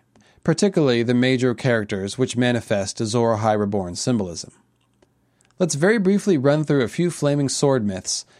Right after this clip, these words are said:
and their A Song of Ice and Fire correlation so you can see what I mean. The Azor Ahai myth as a whole draws heavily from Mithras, of course,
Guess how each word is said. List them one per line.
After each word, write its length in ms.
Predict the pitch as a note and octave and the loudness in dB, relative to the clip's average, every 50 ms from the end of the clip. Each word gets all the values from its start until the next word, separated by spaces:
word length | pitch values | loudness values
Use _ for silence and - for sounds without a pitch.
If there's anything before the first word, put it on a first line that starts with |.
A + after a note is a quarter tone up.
| _ - | _ -4
and 120 | D3 D3 | -2 0
their 140 | D3 C#3+ C3+ | 0 0 0
A 80 | B2+ | 0
Song 420 | - - - D#3+ E3 E3+ F3 F3 D#3+ | -2 0 0 0 0 0 0 -2 -4
of 140 | C3+ A#2 C3 | -2 0 2
Ice 220 | C3+ C#3+ C#3+ - | 2 2 0 -2
and 120 | D3 C3 | -4 -4
Fire 280 | - - C#3 C3 B2+ B2 | -2 0 0 0 0 -2
correlation 760 | - - D3 C#3+ C3 B2 B2 B2+ B2+ B2 - F#2+ F2 F2 G2+ | -2 0 0 2 2 4 2 2 2 0 -2 -8 -10 -10 -6
so 140 | - C3 B2+ | -2 -2 -2
you 60 | B2 | 0
can 100 | - B2+ | -2 -4
see 160 | A#2+ - C#3 | -2 0 0
what 140 | B2+ A#2 A2 | 2 2 2
I 80 | G#2 G2 | 0 -2
mean. 180 | F2+ - G2+ - _ _ _ _ _ _ _ _ _ _ _ _ _ _ _ _ _ _ _ _ _ _ _ _ _ _ _ _ _ _ _ _ - | -4 -8 -12 -18 _ _ _ _ _ _ _ _ _ _ _ _ _ _ _ _ _ _ _ _ _ _ _ _ _ _ _ _ _ _ _ _ 0
The 80 | B2+ | 0
Azor 280 | A#2+ G#2+ C3 D3 F#3+ F#3 | 2 2 2 2 2 2
Ahai 240 | D3 D#3 E3+ F#3 D#3 | 2 2 2 2 2
myth 300 | A#2 G#2+ B2+ - - - - - | 0 0 -2 -4 -6 -8 -6 -4
as 140 | B2 A#2 | -2 -2
a 60 | D3 B2+ | -2 -2
whole 280 | B2 C#3 G#2 F2 F#2 | 0 0 -2 -2 -4
draws 380 | - - C3 B2 B2+ C3 B2+ - | -4 0 2 2 2 2 2 0
heavily 300 | D#3+ D3+ C#3+ C#3+ D3 C3 | 0 0 0 0 0 -2
from 200 | - - A#2+ A#2+ | -2 -4 -2 0
Mithras, 380 | D#3 F3 - - A#2+ G#2+ - | 0 -2 -2 -4 -8 -8 -8
of 100 | G2 - | -10 -10
course, 400 | - G2 F#2+ A2 D#3 - - - | -8 -8 -6 -6 -6 -6 -8 -10